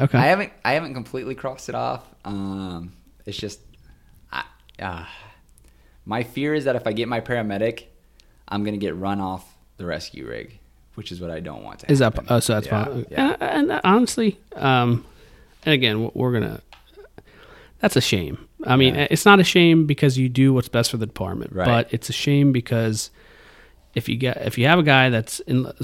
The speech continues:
Speaker 1: I'll tell you what, I joined the fire department for the medicine,
Speaker 2: Mm-hmm.
Speaker 1: right? Like, I, uh, wasn't doing too hot at University of Maryland, Baldwin County, which is U M B C, which is where I started, and, uh, I was working part-time as a pharmacy technician,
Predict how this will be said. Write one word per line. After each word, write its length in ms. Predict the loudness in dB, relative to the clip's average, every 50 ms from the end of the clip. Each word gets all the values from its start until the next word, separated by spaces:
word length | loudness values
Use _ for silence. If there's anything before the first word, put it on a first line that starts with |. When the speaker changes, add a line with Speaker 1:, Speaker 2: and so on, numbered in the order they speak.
| -6 0
Speaker 1:
I'll 100 | 0 2
tell 140 | 6 6 6
you 60 | 8
what, 160 | 6 4 4
I 100 | 4 2 2
joined 240 | 4 6 4 4
the 40 | 4
fire 200 | 4 2 2 2
department 420 | 2 0 0 0 0 0 -2 -4 -6
for 220 | -2 0 0 2
the 60 | 2
medicine, 460 | 0 -2 -2 -6 -8 -10 -10 -12 -14 -12 -10
Speaker 2:
Mm-hmm. 480 | -8 -6 -4 -4 -4 -6 -6 -2 0
Speaker 1:
right? 260 | 2 2 2 0 -2 -2
Like, 200 | -4 -4 -2 0
I, 560 | 0 2 2 4 4 4 4 4 4 2 2
uh, 520 | 0 0 -2 0 0 0 -2 -2 -2 -4 -6 -8 _ _ _ -20 -20 -20 -20 -20 -20 -20 _ 0
wasn't 240 | 2 4 6 8 8
doing 160 | 8 8 6
too 140 | 6 6 4
hot 300 | 6 6 6 4 2 0 -6 _ _ -4
at 180 | 0 0 2 2
University 420 | 2 4 4 2 2 0 0 0
of 40 | 2
Maryland, 220 | 2 4 4 2
Baldwin 180 | 2 0 -2 -2
County, 320 | -2 -2 -2 0 -2 -2
which 160 | -4 -6 -8 -10
is 100 | -8 -6
U 80 | -4
M 60 | -4
B 60 | -4 -4
C, 200 | -6 -6 -6 -6
which 180 | -6 -8 -8
is 60 | -10
where 100 | -10 -8
I 40 | -8
started, 420 | -8 -6 -6 -6 -6 -4 -4 -4 -4
and, 240 | -4 -2 -2 -4
uh, 200 | -4 -6 -8 -10 -10
I 320 | -10 -10 -10 -10 -10 -8 -8
was 200 | -4 -4 -4 -2
working 240 | -2 -2 -2 -2 -2
part-time 440 | -2 -4 -4 -4 -2 -2 -2 -2 -2
as 100 | -2 -4
a 40 |
pharmacy 400 | -6 -8 -10 -8 -8 -8 -8 -8
technician, 460 | -8 -8 -8 -8 -8 -8 -6 -6 -6